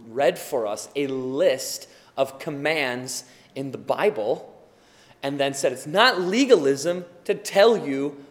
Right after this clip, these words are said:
what God commands of you." I think it's important that we understand what legalism is, then. We, I think the church, when I say we, I, I don't mean you specifically. I say we as in, like, the,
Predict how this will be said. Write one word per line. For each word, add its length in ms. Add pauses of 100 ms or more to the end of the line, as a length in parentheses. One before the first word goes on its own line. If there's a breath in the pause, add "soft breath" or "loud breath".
what 260
God 260
commands 540
of 160
you." 240 (1120 loud breath)
I 80
think 160
it's 80
important 520
that 500
we 120
understand 460
what 180
legalism 600
is, 480 (160)
then. 240 (1000 soft breath)
We, 760
I 80
think 300
the 60
church, 280
when 80
I 20
say 180
we, 520
I, 180
I 60
don't 240
mean 360
you 260
specifically. 680
I 60
say 180
we 320
as 140
in, 100
like, 220
the, 100